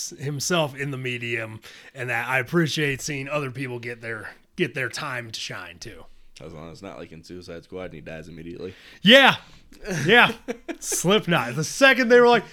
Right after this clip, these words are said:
Speaker 1: "This guy's playing Slipknot," I'm like, "He's gonna be the first one to die." <laughs>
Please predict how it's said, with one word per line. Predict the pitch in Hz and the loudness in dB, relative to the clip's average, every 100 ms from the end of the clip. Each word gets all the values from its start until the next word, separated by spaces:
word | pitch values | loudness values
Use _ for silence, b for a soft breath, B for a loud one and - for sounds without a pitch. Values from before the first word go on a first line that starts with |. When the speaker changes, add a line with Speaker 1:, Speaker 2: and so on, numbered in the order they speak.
| B | B
Speaker 1:
"This | 233 | 0
guy's | 240 262 - | 6 6 6
playing | 254 220 | 4 4
Slipknot," | 254 240 208 | 4 4 6
I'm | 180 | 6
like, | 185 151 | 4 4
"He's | 214 202 | 0 2
gonna | 214 | 4
be | 175 | 4
the | 151 | 0
first | - 190 175 | 2 2 2
one | 214 208 | 0 0
to | 196 | 2
die." | 226 220 | 2 2
<laughs> | 165 | 0